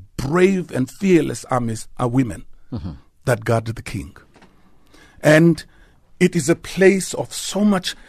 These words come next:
Speaker 1: advanced technology. I said, speaking to the, uh, on television in America,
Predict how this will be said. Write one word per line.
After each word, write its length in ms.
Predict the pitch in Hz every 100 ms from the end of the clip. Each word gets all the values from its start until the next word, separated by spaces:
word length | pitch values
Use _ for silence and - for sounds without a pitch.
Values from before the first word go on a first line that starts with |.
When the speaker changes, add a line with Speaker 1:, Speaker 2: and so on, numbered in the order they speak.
| - -
Speaker 1:
advanced 520 | 113 107 107 151 147
technology. 680 | - 139 139 135 127 90 101 - - - -
I 120 | 147 147
said, 320 | - 226 175
speaking 420 | - 190 185 165
to 160 | - 131
the, 280 | 131 127
uh, 220 | 123 123 123
on 100 | 117
television 540 | 156 131 117 120 117
in 120 | 110
America, 500 | 110 117 113 107 95